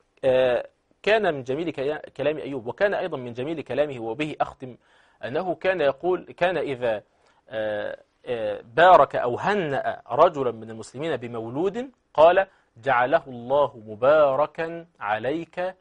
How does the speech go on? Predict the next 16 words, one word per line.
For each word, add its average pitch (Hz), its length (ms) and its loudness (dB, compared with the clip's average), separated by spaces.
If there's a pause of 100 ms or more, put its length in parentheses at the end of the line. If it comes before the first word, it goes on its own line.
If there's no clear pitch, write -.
(160)
وعلى 110 580 -6 (180)
أمة 147 640 -6
محمد 143 640 -10 (300)
صلى 143 360 -2
الله 117 340 -2
عليه". 101 120 -20 (100)
لو 110 120 -8
حد 143 300 0
من 120 60 -8
أصحابه 135 400 0
يعني 117 200 -6 (260)
رزق 165 360 2
بمولود 135 480 -2 (760)
تقول 165 240 0
له 139 80 0
إيه؟ 147 200 -2